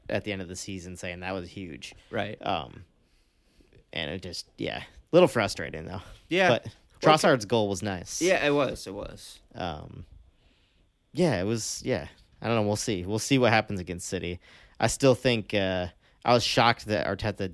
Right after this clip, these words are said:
Speaker 1: didn't change the team at all.
Speaker 2: Yeah, you said that
Speaker 1: Rest
Speaker 2: multiple
Speaker 1: some
Speaker 2: times. You were
Speaker 1: players.
Speaker 2: surprised by that.
Speaker 1: Rest some players, maybe wake some players up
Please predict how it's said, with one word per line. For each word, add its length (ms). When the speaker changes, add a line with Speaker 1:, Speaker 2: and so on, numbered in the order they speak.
Speaker 1:
didn't 320
change 420
the 100
team 360
at 140
all. 360
Speaker 2:
Yeah, 260
you 220
said 220
that 100
Speaker 1:
Rest 20
Speaker 2:
multiple 300
Speaker 1:
some 20
Speaker 2:
times. 340
You 100
were 80
Speaker 1:
players. 100
Speaker 2:
surprised 400
by 100
that. 300
Speaker 1:
Rest 240
some 140
players, 600
maybe 300
wake 280
some 200
players 340
up 320